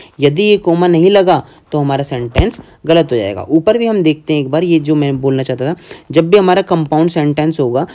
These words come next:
तो देखिए, ये जो main clause होगी, ये शुरुआत में आएगी और subordinate क्लॉज हमारी बाद में आएगी, ये आगे पीछे हो सकती हैं, ठीक है। लेकिन आप भी देखिएगा, जहाँ भी हमारी स-, coordinate conjunction लगी होगी, तो वहाँ पर एक comma लगना ज़रूरी है। बेशक वो बाद में आए,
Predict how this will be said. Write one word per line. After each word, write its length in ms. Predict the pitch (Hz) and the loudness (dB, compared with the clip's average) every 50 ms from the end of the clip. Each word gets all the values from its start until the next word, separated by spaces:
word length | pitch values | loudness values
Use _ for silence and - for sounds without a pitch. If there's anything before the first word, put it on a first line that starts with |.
| - - _ _ - | -18 -20 _ _ 2
तो 100 | 185 185 | 2 4
देखिए, 320 | 156 165 156 151 - 196 | 4 2 0 2 2 2
ये 180 | 196 190 190 185 | 4 4 4 4
जो 100 | 185 190 | 4 4
main 280 | 170 147 143 151 160 | 4 4 4 2 2
clause 260 | 156 175 175 180 165 | 2 4 4 4 6
होगी, 160 | 175 170 165 180 | 4 4 4 2
ये 60 | 175 | 2
शुरुआत 400 | 175 - 156 143 147 147 147 170 | 2 0 0 0 0 0 0 -2
में 100 | 170 165 | -2 0
आएगी 220 | 160 165 170 226 | 0 -2 0 0
और 100 | 285 294 | 0 0
subordinate 400 | - - 190 165 170 175 175 170 165 | 0 0 0 0 2 2 2 2 2
क्लॉज 160 | 175 175 170 | 2 0 2
हमारी 240 | 175 170 165 170 190 | 0 0 0 0 0
बाद 240 | 165 151 120 110 | 0 -2 -4 -6
में 120 | 117 120 107 | -8 -10 -8
आएगी, 260 | 92 95 104 113 120 - - - - - - - | -8 -8 -8 -8 -10 -10 -12 -16 -20 -20 -16 -6
ये 220 | 151 160 202 190 - - - | -4 -2 -2 -2 -4 -2 0
आगे 220 | 156 175 180 208 | 2 2 2 2
पीछे 240 | 190 208 196 - 214 | 0 0 -2 0 2
हो 140 | 185 156 156 | 2 2 2
सकती 340 | 156 180 160 - _ - 170 | 0 -2 -4 -2 _ 0 0
हैं, 140 | 202 330 330 | 2 2 0
ठीक 180 | - 208 - | 0 0 0
है। 60 | 170 160 - - - - - | -2 -2 -4 -10 -16 -4 0
लेकिन 440 | 147 147 160 170 175 175 240 247 208 - - - | 2 4 4 4 4 4 2 0 0 -2 -2 0
आप 200 | 160 165 165 - | 0 0 0 0
भी 80 | - 185 | 0 2
देखिएगा, 400 | 160 170 160 160 170 165 175 196 | 4 2 4 4 2 2 4 2
जहाँ 320 | 190 165 175 156 147 160 170 | 2 0 -2 -2 0 0 2
भी 80 | 175 202 | 2 2
हमारी 420 | 196 185 175 165 151 151 170 202 202 | 4 4 2 2 4 4 4 4 2
स-, 180 | - - 170 165 - - | 0 -2 -2 -2 -4 0
coordinate 500 | - 175 180 175 165 175 180 185 190 - - _ | 4 6 6 6 6 4 4 2 2 0 -4 _
conjunction 460 | - 196 170 170 170 165 165 - 190 180 | 0 2 2 4 2 2 0 0 2 2
लगी 260 | 170 165 156 151 160 | 2 2 4 2 2
होगी, 240 | 147 131 123 127 127 - - - - _ | 2 2 0 -4 -8 -10 -14 -20 -10 _
तो 80 | - 175 | -2 0
वहाँ 140 | 170 165 160 | 0 0 -2
पर 140 | - 190 | 0 0
एक 100 | 185 180 | 0 0
comma 340 | 175 - 170 165 175 180 196 185 | 0 -2 -4 -2 -2 -4 -6 -6
लगना 420 | - 139 143 151 151 160 190 208 | -8 -4 -4 -2 -2 -2 -2 -2
ज़रूरी 380 | 180 165 156 139 139 127 120 113 | 0 0 0 0 -2 -4 -4 -6
है। 100 | 120 123 | -4 -2
बेशक 240 | 127 151 156 - 185 | -2 -2 0 0 0
वो 120 | 175 175 160 | 0 0 0
बाद 280 | 135 139 135 139 135 | 2 0 0 0 0
में 140 | 151 156 160 | 0 0 0
आए, 160 | 156 175 196 | 0 -2 -4